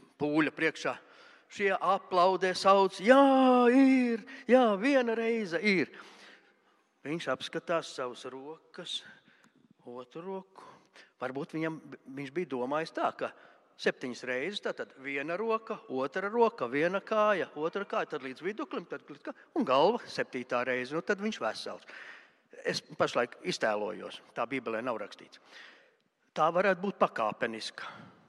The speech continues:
bet viņš i-, izliecās, nekas nav noticis.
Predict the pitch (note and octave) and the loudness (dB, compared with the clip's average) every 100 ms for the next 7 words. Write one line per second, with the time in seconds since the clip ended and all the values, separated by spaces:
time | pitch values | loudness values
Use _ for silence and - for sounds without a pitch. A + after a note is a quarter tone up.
0 | _ _ - C3 _ _ _ - C3+ - | _ _ -12 -12 _ _ _ -16 -16 -14
1 | D#3+ D#3+ F#3 G3+ G#3 G#3+ - C#3 - - | -16 -14 -12 -10 -8 -10 -10 -12 -6 -6
2 | - D#3+ D#3+ C3+ - A#2+ - - | -4 -6 -6 -10 -14 -20 -20 -20